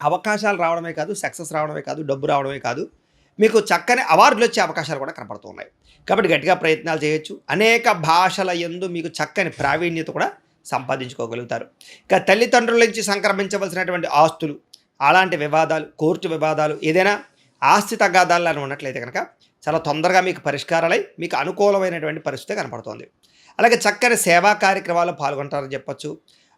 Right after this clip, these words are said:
ముఖ్యంగా దీర్ఘకాలిక రోగాలు, అంటే అనారోగ్య సమస్యలు ఏవైనా ఉన్నా, లేదా ఏదైనా దీర్ఘకాలిక రోగాలు ఉన్నా కూడా అవి చాలా శాతం తగ్గుతాయి. అలాగే జాగ్రత్తలు పడతారు. ముఖ్యంగా ఆరోగ్యం బాగుపరుచుకోవడానికి వ్యాయామాలు చేయడము, జాగ్రత్తలు పడడము, లేదా ఆహారపు అలవాట్లలో మార్పు తీసుకురావడంతో పాటుగా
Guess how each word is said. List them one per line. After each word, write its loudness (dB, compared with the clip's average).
ముఖ్యంగా 4
దీర్ఘకాలిక 4
రోగాలు, 0
అంటే -6
అనారోగ్య 2
సమస్యలు -4
ఏవైనా -2
ఉన్నా, -8
లేదా 2
ఏదైనా -4
దీర్ఘకాలిక -4
రోగాలు -6
ఉన్నా -10
కూడా -4
అవి 4
చాలా 6
శాతం -2
తగ్గుతాయి. -2
అలాగే 6
జాగ్రత్తలు 4
పడతారు. -2
ముఖ్యంగా -10
ఆరోగ్యం 2
బాగుపరుచుకోవడానికి -4
వ్యాయామాలు -2
చేయడము, -8
జాగ్రత్తలు -4
పడడము, -8
లేదా 4
ఆహారపు 4
అలవాట్లలో -2
మార్పు -8
తీసుకురావడంతో -10
పాటుగా -4